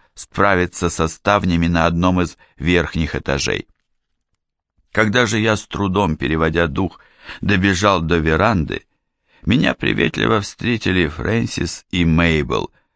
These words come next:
стоявшие возле чайного столика. На лицах обеих явно читалось потрясение. Они видели мой стремительный рывок, но были столь встревожены своими переживаниями,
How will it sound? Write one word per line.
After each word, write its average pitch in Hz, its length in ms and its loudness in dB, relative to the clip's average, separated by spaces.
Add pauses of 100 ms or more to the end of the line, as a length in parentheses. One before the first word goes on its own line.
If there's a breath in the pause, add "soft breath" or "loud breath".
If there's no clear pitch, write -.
(160)
стоявшие 60 640 -2
возле 58 440 -4
чайного 57 520 -2
столика. - 600 -10 (720)
На 82 160 2
лицах 120 420 0
обеих 110 460 0
явно 110 320 0
читалось 98 640 -4 (140)
потрясение. 76 920 -4 (800 soft breath)
Они 92 340 4
видели 87 680 0 (260 soft breath)
мой 87 280 4
стремительный 90 920 2
рывок, 82 600 -2 (480 soft breath)
но 73 200 0
были 82 300 2
столь 90 360 0
встревожены 80 680 0
своими 78 480 2
переживаниями, 76 1000 0